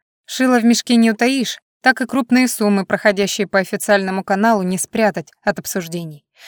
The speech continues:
Всякий раз начальная ставка была высока, а срок мал — до трёх дней. Вероника понимала, цель выставлявшего — создать ажиотаж, чтобы у покупателей времени не было на подумать. "Хм", поморщилась она.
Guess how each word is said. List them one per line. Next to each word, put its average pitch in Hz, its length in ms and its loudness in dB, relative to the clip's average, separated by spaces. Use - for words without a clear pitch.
Всякий 247 380 0
раз 262 180 2
начальная 208 500 0
ставка 214 400 0
была 196 240 0
высока, 190 560 -4
а 160 60 -12
срок 180 300 -4
мал — 180 320 -4
до 190 160 -2
трёх 180 260 -4
дней. 175 400 -6
Вероника 247 440 2
понимала, 240 600 2
цель 240 260 0
выставлявшего — 214 840 0
создать 208 500 0
ажиотаж, 214 680 0
чтобы 214 340 0
у 226 40 2
покупателей 226 640 0
времени 208 440 2
не 190 180 -2
было 180 180 -2
на 180 120 -2
подумать. 165 560 -4
"Хм", 202 240 0
поморщилась 185 640 -2
она. 180 260 -4